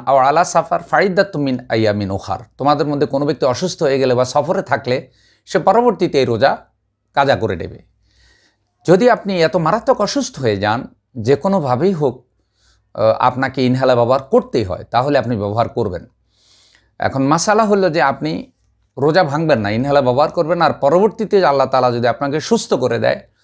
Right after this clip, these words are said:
তাহলে আপনি একটি রোজার বিনিময়ে একটি রোজা কাজা করবেন।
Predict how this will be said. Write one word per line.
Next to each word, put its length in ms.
তাহলে 280
আপনি 240
একটি 320
রোজার 320
বিনিময়ে 340
একটি 260
রোজা 400
কাজা 200
করবেন। 300